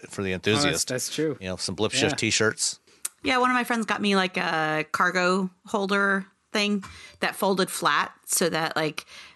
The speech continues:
Speaker 3: like, it's kinda like a pop-up.
Speaker 1: Yeah.
Speaker 3: One of those, um, black pop-up canvas things that then you c-, if you had groceries or something, you could pop it up and put the bags in there and they wouldn't slide around everywhere. That was very practical.
Speaker 1: Yep. Those,
Speaker 2: Yeah.
Speaker 1: those
Speaker 3: It's a good question.
Speaker 1: Yeah, I
Speaker 3: I
Speaker 1: mean
Speaker 3: just don't think we're very interesting.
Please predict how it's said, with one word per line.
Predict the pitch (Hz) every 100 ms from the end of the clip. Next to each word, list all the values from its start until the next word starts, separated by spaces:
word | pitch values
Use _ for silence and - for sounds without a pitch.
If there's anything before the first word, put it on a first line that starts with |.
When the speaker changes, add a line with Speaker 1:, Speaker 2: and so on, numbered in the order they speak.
| -
Speaker 3:
like, | 180
it's | -
kinda | - 196
like | 185
a | 170
pop-up. | - 170 208 202 - - _ -
Speaker 1:
Yeah. | 113 85 -
Speaker 3:
One | -
of | -
those, | 180 - _ -
um, | 170 156
black | 175 165 -
pop-up | - 165 180 -
canvas | 185 156 170 165
things | 180 170 165
that | 170
then | 160 160 151
you | 151
c-, | - -
if | 165 175
you | 156
had | 160 151
groceries | 196 208 175 156
or |
something, | 147 147 151 151
you | 135
could | -
pop | - 143
it | 220
up | - -
and | 160 165 151 143 _ _ -
put | 170
the | 180
bags | 170 185
in | 226 214
there | 208
and | 190
they | 165
wouldn't | 160
slide | - 151 151
around | 151 147
everywhere. | 151 170 170 170 175
That | -
was | -
very | 156
practical. | - - - - 170 - _ - -
Speaker 1:
Yep. | 151 - -
Those, | 127 135
Speaker 2:
Yeah. | 139 131 - -
Speaker 1:
those | 151 156
Speaker 3:
It's |
a | 381
good | -
question. | - 262 - - 165
Speaker 1:
Yeah, | 202
I |
Speaker 3:
I | 131
Speaker 1:
mean | 143
Speaker 3:
just | 143
don't | 214
think | 208
we're | 175
very | 185 175 185
interesting. | 220 226 - 143